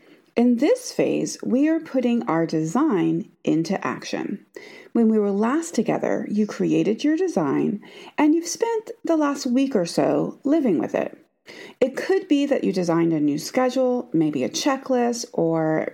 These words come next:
you created an envi-, inviting environment. There are so many possibilities for your design.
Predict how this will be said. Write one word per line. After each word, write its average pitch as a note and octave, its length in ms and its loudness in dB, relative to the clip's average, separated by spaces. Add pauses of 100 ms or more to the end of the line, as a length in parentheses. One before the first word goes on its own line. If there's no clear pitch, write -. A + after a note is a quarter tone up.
you E3+ 160 -4
created D#3+ 560 -2
an E3+ 180 2
envi-, D#3 480 0 (100)
inviting D#3 500 2
environment. A3 840 0 (320)
There C#4 140 4
are C4+ 60 0
so D4+ 460 0
many C4+ 240 2
possibilities C3+ 880 -2
for - 160 0
your C#3+ 200 0
design. - 560 -2